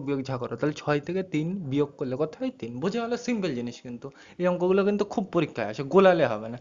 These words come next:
মানে সেম জিনিসগুলো আমরা বাদ দেবো এক কথায়। বোঝা গেল এটা? তাহলে ছর দাগে যাওয়া যাক, এটা মুছে দিলাম।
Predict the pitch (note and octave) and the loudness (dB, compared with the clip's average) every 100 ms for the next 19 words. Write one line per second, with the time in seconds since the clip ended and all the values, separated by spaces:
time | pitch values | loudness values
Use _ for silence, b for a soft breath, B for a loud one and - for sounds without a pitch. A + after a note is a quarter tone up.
0 | B B - F3+ G#3 - D#3 E3 F3+ F#3 | B B -6 -4 -4 -2 -2 0 0 -2
1 | G#3 G#3+ G#3+ C#3+ A2 A#2 A2 G#2+ - - | 0 0 0 0 -2 -2 -4 -4 -6 -12
2 | B2+ E3 G#3 G#3+ G3+ G3 G#3+ - B B | -4 0 4 4 2 0 -6 -12 B B
3 | G#3+ - - F3 B2+ A2+ G#2+ A2+ B2 E3+ | 0 2 4 4 4 2 2 0 -2 -2
4 | D#3+ E3 D#3 A#2+ A2+ A2+ | 0 0 -2 -6 -10 -12